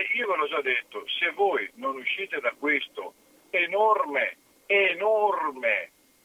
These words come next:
equivoco dove lasciate insultare le persone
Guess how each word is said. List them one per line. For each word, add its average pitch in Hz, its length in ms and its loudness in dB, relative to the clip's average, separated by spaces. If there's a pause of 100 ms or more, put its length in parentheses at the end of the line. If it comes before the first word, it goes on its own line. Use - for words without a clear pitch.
equivoco 143 1040 -6
dove 139 320 0
lasciate 123 720 -2 (160)
insultare 208 1000 0
le 117 180 -4
persone 131 680 -6